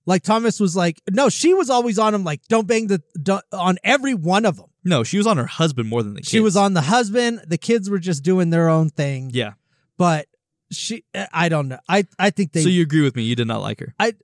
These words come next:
Speaker 1: I wouldn't say I didn't like her character.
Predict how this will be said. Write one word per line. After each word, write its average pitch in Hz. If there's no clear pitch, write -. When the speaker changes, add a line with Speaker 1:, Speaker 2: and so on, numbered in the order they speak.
Speaker 1:
I 214
wouldn't 392
say 214
I 190
didn't 117
like 135
her 107
character. 185